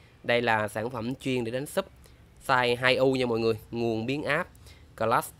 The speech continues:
T D. Mỗi kênh sẽ có công suất là hai ngàn oát, ở tổng trở là tám ohm. Cái chỉ số damping factor rất là lớn nha mọi người, lớn hơn sáu trăm.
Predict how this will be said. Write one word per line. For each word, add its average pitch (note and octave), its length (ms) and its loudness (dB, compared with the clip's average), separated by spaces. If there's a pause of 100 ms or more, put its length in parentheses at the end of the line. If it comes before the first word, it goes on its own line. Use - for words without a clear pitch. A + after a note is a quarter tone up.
T C3+ 60 2 (120)
D. C#3 40 4 (960)
Mỗi A2+ 240 2
kênh C#3 380 4
sẽ B2+ 100 -6
có D3+ 120 -6
công C3+ 200 -4
suất - 240 -10
là A2+ 160 0
hai A#2+ 380 -2
ngàn G#2+ 420 -2
oát, C3+ 200 2
ở A#2 100 -6
tổng B2+ 240 -6
trở A2 160 -4
là B2 140 -2
tám C3 320 -4
ohm. C3+ 140 2 (560)
Cái D3+ 100 -8
chỉ A#2 200 -4
số C#3 360 4
damping B2+ 460 0
factor A#2+ 520 -4
rất C#3 180 -10
là A2 80 -4
lớn C3 280 2
nha D#3 100 -8
mọi A2+ 120 -4
người, A2 120 -4 (100)
lớn A#2+ 240 0
hơn B2 260 -6
sáu A#2+ 400 -6
trăm. B2 160 6